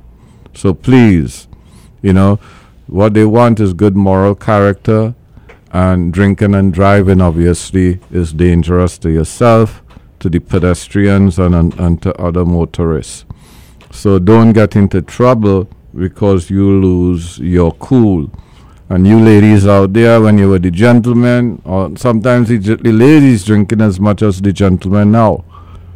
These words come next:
But please, you know, um, be careful and, and don't drink and drive. So we should have some fun. You know, you're gonna be drinking beers, drinking alcohol, whatever, eating your barbecue,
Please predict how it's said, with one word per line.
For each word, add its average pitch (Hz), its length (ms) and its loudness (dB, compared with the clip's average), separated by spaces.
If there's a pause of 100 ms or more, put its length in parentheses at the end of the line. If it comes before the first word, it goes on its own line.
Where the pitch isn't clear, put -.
(160)
But 95 220 0 (240)
please, 127 580 2 (460)
you 101 140 0
know, 98 280 0
um, 90 520 -2 (120)
be 113 160 2
careful 104 840 0 (400)
and, 92 340 -4
and 90 240 -2
don't 95 280 0
drink 90 440 -4 (100)
and 85 300 -2
drive. 85 840 0 (120)
So - 220 -4
we 95 140 0
should 98 200 -2
have 107 240 0
some 90 240 -4
fun. 127 580 0 (1000)
You 95 120 2
know, 101 120 4
you're 98 120 4
gonna 92 220 2
be 92 120 0
drinking 90 560 -2
beers, 101 680 -2
drinking 90 480 -2
alcohol, 104 760 0
whatever, 107 920 2
eating 98 360 -2
your 92 120 0
barbecue, 110 880 0